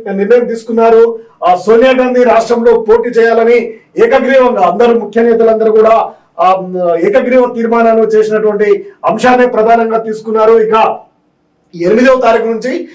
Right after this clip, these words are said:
పన్నెండవ తారీఖు వరకు కూడా సమీక్షా సమావేశాలు నిర్వహించి, ఆ, గెలుపు దాదాపు పదిహేడు సీట్లను కూడా గెలుచుకోవడానికి ముందుకు వెళ్ళాలి. అధికారంలో రావడానికి కేంద్రం, కేంద్ర కమిటీ, కాంగ్రెస్ కేంద్ర కమిటీ ఇచ్చినటువంటి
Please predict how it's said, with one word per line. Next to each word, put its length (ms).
పన్నెండవ 320
తారీఖు 300
వరకు 220
కూడా 240
సమీక్షా 440
సమావేశాలు 480
నిర్వహించి, 500
ఆ, 280
గెలుపు 520
దాదాపు 460
పదిహేడు 520
సీట్లను 420
కూడా 160
గెలుచుకోవడానికి 1000
ముందుకు 280
వెళ్ళాలి. 640
అధికారంలో 520
రావడానికి 640
కేంద్రం, 460
కేంద్ర 420
కమిటీ, 400
కాంగ్రెస్ 480
కేంద్ర 260
కమిటీ 240
ఇచ్చినటువంటి 800